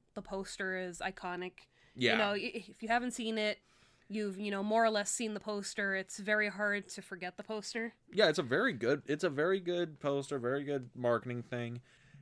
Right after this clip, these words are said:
Speaker 2: It, it's just a really good visual. There's a lot of good visuals in this movie.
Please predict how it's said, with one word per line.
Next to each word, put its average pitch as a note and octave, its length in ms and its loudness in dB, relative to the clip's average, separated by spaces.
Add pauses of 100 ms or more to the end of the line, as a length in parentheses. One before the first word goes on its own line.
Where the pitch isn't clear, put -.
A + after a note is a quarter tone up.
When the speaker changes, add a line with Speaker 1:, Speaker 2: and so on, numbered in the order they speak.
(140)
Speaker 2:
It, F3 240 2 (100)
it's F3+ 220 6
just F3+ 320 -2
a A#3 60 0
really D#3+ 520 -2 (220)
good C#3+ 400 6
visual. A#2 500 4
There's A2 140 -2
a B2+ 40 0
lot C#3 140 2
of C3+ 60 -2
good C3 140 2
visuals G#2+ 420 -2
in G#2 80 -6
this - 120 -10
movie. G2+ 380 -6